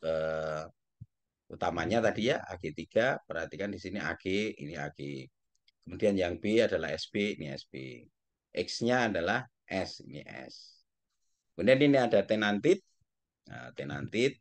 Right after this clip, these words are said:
itu ada C U dua belas, A S empat, S tiga belas. Jadi, eh, C U-nya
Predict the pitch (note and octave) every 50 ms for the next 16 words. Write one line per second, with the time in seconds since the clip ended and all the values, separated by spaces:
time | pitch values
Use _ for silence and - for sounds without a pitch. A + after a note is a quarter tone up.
0 | _ _ - - - F2 F2+ F2 - D#2+ D2+ - - G#2+ G#2 D#2 F2+ A2 A#2 A#2
1 | - G2+ E2+ E2 D#2 F#2+ F#2+ G#2+ G#2+ G#2+ A2 - - - - D#2+ F2+ - - D2+
2 | G#2 G#2+ G#2+ G#2+ - - - F2 F#2+ - _ F#2 F#2 F2+ F2+ - - _ _ _
3 | _ _ _ _ _ _ _ _ _ - - D#2 - - - - D#2 - E2+ C#2+
4 | - D2+ C#2+ C2 A#1 A1+ - - - - - - _ _ _ _ _ _ _ _
5 | _ _ _ - - - - D#2 F2 F#2+ G2 - _ _ _ _ _ _ _ _
6 | _ _ _ _ - C2+ C2+ C2+ C2+ C2+ - - - A2 G#2+ - C#3+ C#3 D3 D3
7 | E3 F3+ G#3